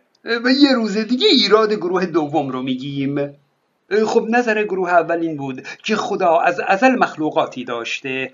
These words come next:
از جمله باورمندان به این ایده علامه طباطبایی بوده. در کتاب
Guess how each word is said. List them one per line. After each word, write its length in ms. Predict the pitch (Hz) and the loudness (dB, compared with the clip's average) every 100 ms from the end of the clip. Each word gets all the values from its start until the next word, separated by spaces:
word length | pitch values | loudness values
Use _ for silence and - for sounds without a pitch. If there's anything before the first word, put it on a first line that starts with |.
| - - | -12 -10
از 160 | 160 147 | -8 -2
جمله 420 | 196 202 262 254 | -2 2 4 6
باورمندان 800 | 247 233 233 220 226 214 240 220 | 4 4 0 0 -2 2 2 2
به 160 | 208 | -2
این 200 | 208 214 208 | -6 -8 -8
ایده 400 | 170 160 147 143 - | -2 0 -2 -6 -4
علامه 560 | 202 190 185 160 175 208 | -2 2 4 4 0 -4
طباطبایی 840 | - - 185 135 185 175 110 226 | -4 -4 -4 -2 -4 -2 -2 -4
بوده. 360 | 127 110 113 107 _ - - | -10 -12 -12 -14 _ -16 -4
در 140 | 185 | -4
کتاب 460 | 185 226 247 233 | -2 2 4 6